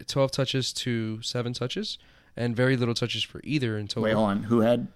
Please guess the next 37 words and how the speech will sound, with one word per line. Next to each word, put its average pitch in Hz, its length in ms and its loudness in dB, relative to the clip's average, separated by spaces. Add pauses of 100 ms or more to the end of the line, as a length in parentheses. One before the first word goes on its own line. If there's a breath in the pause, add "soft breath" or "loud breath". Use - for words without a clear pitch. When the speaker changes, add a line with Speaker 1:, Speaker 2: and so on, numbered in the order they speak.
(100)
Speaker 2:
can, 113 220 2
can 104 80 0
you 104 80 2
say 113 140 0
that 117 80 -4
number 113 180 4
again? 123 260 2 (680 soft breath)
Speaker 1:
Twelve 151 240 0
touches 143 400 2
for - 160 -6
Spencer 123 400 -2
Ware 110 320 -2 (340 soft breath)
and 110 220 -2
seven 113 400 2
for 107 160 -6
Charcandrick 101 580 -6
Speaker 2:
Total 120 220 6
Speaker 1:
West. 123 100 2
Speaker 2:
touches 151 420 2
or, 104 540 -2 (200)
um, 92 280 -6
Speaker 1:
Total 113 280 0
Speaker 2:
okay. 107 100 -4
Speaker 1:
touches. - 340 -6
But, - 220 -2 (160)
I 131 60 2
mean, 123 180 2
the 117 80 4
reception, 117 480 0
I - 80 -6
mean, 120 160 -2
you 117 140 0
would 110 80 0
expect 120 340 0
Charcandrick 107 460 -4
West 104 240 -2
to, 101 280 -6